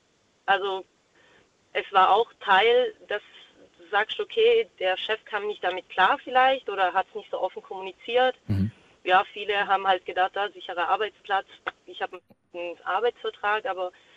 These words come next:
Speaker 2: Und plötzlich erfahren sie, die Filiale wird
Speaker 1: Nichts mehr
Speaker 2: geschlossen
Speaker 1: fest.
Speaker 2: und alle sollen sich was Neues suchen.
Speaker 1: Genau.
Speaker 2: Boah,
Speaker 1: Ja,
Speaker 2: das ist wirklich
Speaker 1: das
Speaker 2: krass.
Speaker 1: Ja, also man, äh, bei uns zum Beispiel nebenan hat die Commerzbank direkt, äh,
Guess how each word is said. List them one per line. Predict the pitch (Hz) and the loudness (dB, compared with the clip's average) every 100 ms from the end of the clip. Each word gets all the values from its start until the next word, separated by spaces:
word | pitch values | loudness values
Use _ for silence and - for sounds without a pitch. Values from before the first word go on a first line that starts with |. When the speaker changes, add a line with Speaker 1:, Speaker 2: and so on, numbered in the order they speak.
| - | -2
Speaker 2:
Und | 120 | 4
plötzlich | 127 120 123 | 4 4 2
erfahren | 113 120 117 135 | 4 6 6 6
sie, | 127 | 6
die | 123 | 4
Filiale | 117 113 113 107 101 | 2 4 6 6 6
wird | 98 | 2
Speaker 1:
Nichts | - 95 | 0 4
mehr | 90 | 4
Speaker 2:
geschlossen | 85 85 87 | 4 0 -2
Speaker 1:
fest. | - | -2
Speaker 2:
und | 107 | 0
alle | - 101 101 | 2 4 4
sollen | 101 95 | 4 4
sich | 104 | 0
was | 92 90 | -4 0
Neues | 87 80 - | 2 2 0
suchen. | 73 80 - - _ _ _ _ _ _ _ _ | -4 -4 -10 -14 _ _ _ _ _ _ _ _
Speaker 1:
Genau. | 240 233 226 226 - _ _ _ _ _ _ | 0 2 2 0 -8 _ _ _ _ _ _
Speaker 2:
Boah, | - 85 | -6 -2
Speaker 1:
Ja, | - | -4
Speaker 2:
das | - | -4
ist | 92 90 | -4 -2
wirklich | 87 90 85 | -2 -4 -6
Speaker 1:
das | - | -8
Speaker 2:
krass. | 64 64 - - _ _ _ _ _ _ _ _ _ | -10 -10 -14 -20 _ _ _ _ _ _ _ _ _
Speaker 1:
Ja, | - 185 185 - _ _ | 0 2 0 -4 _ _
also | 196 196 220 196 185 | 0 2 2 0 -2
man, | 202 196 180 | 0 -2 -6
äh, | 185 170 _ - | -8 -8 _ 0
bei | 196 | 2
uns | 233 269 - | 2 0 -4
zum | 226 | -2
Beispiel | 214 214 - 202 | 0 0 -4 -4
nebenan | 202 202 185 202 220 | -4 -2 -2 0 -2
hat | 208 | -6
die | 208 | -10
Commerzbank | - 190 190 - - 190 196 - | -12 -8 -8 -8 -6 -6 -6 -14
direkt, | 180 196 - _ | -8 -8 -8 _
äh, | 190 196 185 | -6 -4 -6